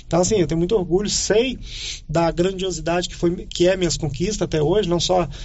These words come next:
não só em Pan-Americano, mas em campeonatos mundiais, em, em etapa de campeonatos mundiais, em essas cam-,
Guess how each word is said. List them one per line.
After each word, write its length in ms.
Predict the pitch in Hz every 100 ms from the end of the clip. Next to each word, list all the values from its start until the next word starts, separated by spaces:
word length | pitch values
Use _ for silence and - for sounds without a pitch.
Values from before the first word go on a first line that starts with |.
| - 170
não 100 | 180
só 180 | 214 180
em 100 | 147
Pan-Americano, 680 | 165 160 151 143 160 180
mas 160 | 160 147
em 60 |
campeonatos 400 | 147 156 151 139 156
mundiais, 420 | 135 143 156 143
em, 260 | 175 190
em 80 | 208
etapa 360 | 185 175 180 180
de 120 | 160
campeonatos 400 | 160 147 151 135
mundiais, 400 | 165 143 165 160
em 160 | 165 175
essas 240 | - 160
cam-, 180 | 175